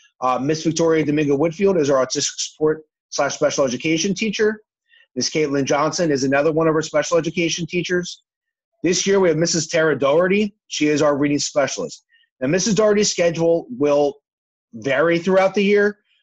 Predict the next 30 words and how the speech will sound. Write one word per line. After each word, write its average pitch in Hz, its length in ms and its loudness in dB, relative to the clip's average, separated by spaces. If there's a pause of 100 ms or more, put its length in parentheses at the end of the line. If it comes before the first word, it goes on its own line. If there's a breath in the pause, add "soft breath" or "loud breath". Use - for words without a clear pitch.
(120)
Um, 123 420 -2 (140)
however, 160 480 2
know 151 280 2
that 143 320 0
the 139 100 0
reading 160 260 2
specialist 170 720 -2 (220)
will 151 100 2
be 156 260 2
engaged 143 580 -2
with 135 240 0
every 143 240 0
single 151 320 0
solitary 143 520 0
student 151 420 -2
in 139 140 -2
the 135 80 -2
school, 175 540 -2 (360 soft breath)
um, 120 380 -2 (920)
at, 147 200 -2
in 160 120 0
some 175 200 0
capacity, 160 480 0
at 135 100 0
least 143 200 0
in 131 80 -4
the 123 60 -4
first - 260 -6
couple 104 220 -4
months, - 360 -14